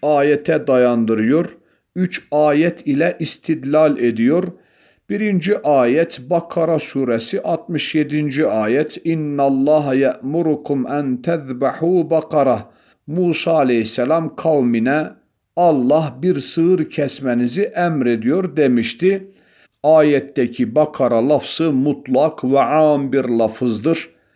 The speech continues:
Safraya da gayrısına da şamildir. Sonradan inneha bakaratun safra, sarı renkli bir sığır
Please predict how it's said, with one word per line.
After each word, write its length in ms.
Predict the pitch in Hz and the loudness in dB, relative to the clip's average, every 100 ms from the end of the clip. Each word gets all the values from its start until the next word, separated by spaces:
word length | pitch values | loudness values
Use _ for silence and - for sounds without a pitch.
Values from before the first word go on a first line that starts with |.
| _ _ | _ _
Safraya 880 | - - 170 - 139 127 135 143 120 | -8 -2 -2 -2 0 2 4 2 2
da 240 | 147 139 | 2 2
gayrısına 680 | 127 156 135 120 - 117 117 | 2 2 2 0 -2 -4 -2
da 120 | 165 | -2
şamildir. 960 | 165 - 156 131 123 110 104 147 160 - _ _ _ _ | -4 -2 0 2 0 0 -2 -2 -4 -8 _ _ _ _
Sonradan 880 | - 220 185 139 131 113 151 151 - | -4 -2 0 2 2 2 0 -2 -2
inneha 800 | 180 156 143 131 123 123 110 - | -2 -2 0 0 2 2 0 -2
bakaratun 760 | 151 - 127 120 117 175 175 | -4 0 0 0 -2 -4 -4
safra, 800 | 165 180 156 - 160 160 143 117 - _ | -4 -2 -2 0 4 6 6 2 -2 _
sarı 600 | - - 165 156 165 143 | -18 -6 0 2 2 2
renkli 460 | 135 131 160 170 | 0 -2 -4 -2
bir 180 | 147 139 | 0 -2
sığır 460 | 117 - 160 165 | -2 0 2 2